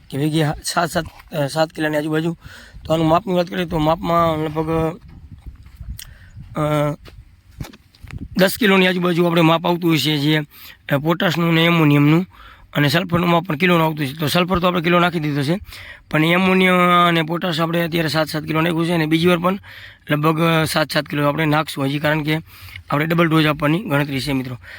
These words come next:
તો મિત્રો, આ રીતના અત્યારે અહીંયા નીચે ગીંડવા થવાની પ્રક્રિયા શરૂ થઈ ગઈ હોય, આ કપાસ આપણે કમ્પ્લીટ આજે સિત્તેર દિવસનો થયો છે. તો આ રીતના મિત્રો ગીંડવા જો થવા માંડ્યા હોય તો આપણે હવે આ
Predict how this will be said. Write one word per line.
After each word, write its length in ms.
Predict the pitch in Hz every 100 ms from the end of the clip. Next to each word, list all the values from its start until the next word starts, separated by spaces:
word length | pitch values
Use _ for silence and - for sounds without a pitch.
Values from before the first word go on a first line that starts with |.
| - -
તો 80 | 156
મિત્રો, 200 | 175 180
આ 80 |
રીતના 200 | 185 180
અત્યારે 220 | 185 185 175
અહીંયા 160 | 175
નીચે 260 | 165 170 175
ગીંડવા 260 | 160 170 170
થવાની 300 | 160 170 165
પ્રક્રિયા 420 | 160 165 165 165
શરૂ 200 | 147 160
થઈ 140 | 156
ગઈ 120 | 175 170
હોય, 180 | 147 - - - - -
આ 40 | 131
કપાસ 300 | - 165 156
આપણે 160 | 151
કમ્પ્લીટ 260 | 151 160 151
આજે 200 | 147 160
સિત્તેર 400 | - 170 175 160
દિવસનો 340 | 156 135 139
થયો 180 | 131 139
છે. 160 | 123 127 - - - - - -
તો 80 | -
આ 80 | 156
રીતના 180 | 170 170
મિત્રો 220 | 175 160
ગીંડવા 260 | 160 175
જો 140 | 165 170
થવા 200 | 165 170
માંડ્યા 240 | 180 190
હોય 160 | 151 139 - - _ - -
તો 80 | 151
આપણે 280 | 147 165 202 - _ - - - _ _ -
હવે 260 | 139 147 165 - - - _ _ _
આ 100 | -